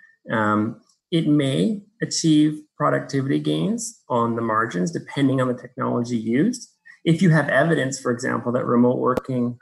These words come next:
has resulted in some shirking of duties that, um, are unacceptable to you in your workplace, perhaps some light surveillance, um,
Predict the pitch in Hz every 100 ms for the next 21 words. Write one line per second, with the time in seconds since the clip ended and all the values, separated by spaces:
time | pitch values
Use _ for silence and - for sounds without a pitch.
0 | - 131 131 127 123 123 160 202 139 92
1 | 101 104 - 107 - 117 110 104 101 101
2 | 107 101 101 - - _ _ _ - 104
3 | 104 - - 123 107 104 104 - - -
4 | 113 110 101 - 117 120 110 113 - _
5 | 117 104 101 101 98 95 - 104 107 -
6 | - - _ 147 131 - 135 143 135 -
7 | - - - 113 110 117 135 - 131 113
8 | 110 113 110 - - - - 117 113 104
9 | 101